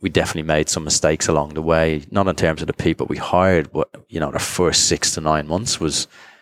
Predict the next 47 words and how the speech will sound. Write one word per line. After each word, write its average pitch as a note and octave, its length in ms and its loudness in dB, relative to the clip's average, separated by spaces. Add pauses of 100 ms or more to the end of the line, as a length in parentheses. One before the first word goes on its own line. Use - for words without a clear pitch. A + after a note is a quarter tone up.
(160)
like, D#2+ 140 -2
a E2+ 60 2
real E2+ 320 4
roller E2 420 2
coaster. D2+ 460 -2
And E2+ 80 0
I, F2 80 2 (300)
I, - 80 -4
I, A2 80 -6 (640)
I G#2 40 -2
don't B2+ 240 0
like - 180 0
when D#2+ 280 -4 (120)
the F2+ 80 4
excuse E2 500 0
of E2 260 0
"it's - 140 -4
a E2 60 2
startup" - 580 0
is F#2+ 100 0
used, B2 400 0 (380)
because G2 240 0
I F#2 40 4
think G2 220 2
that D#2+ 140 2
you D2+ 80 -6
should F2+ 280 0
be F#2 100 -4
there E2 360 2
to - 120 -8
care E2 300 2
for - 140 -4
people E2 400 -2
and D#2+ 100 -6
you D#2 60 -8
should D#2+ 200 0
be E2 80 0
able D2 100 0
to - 80 -6
show D#2 280 2
them D#2 140 -6
the D2+ 80 -6
way D#2 360 4
and C#2 140 -8
coach F2 360 0
them. D#2+ 160 0
And D#2 180 -6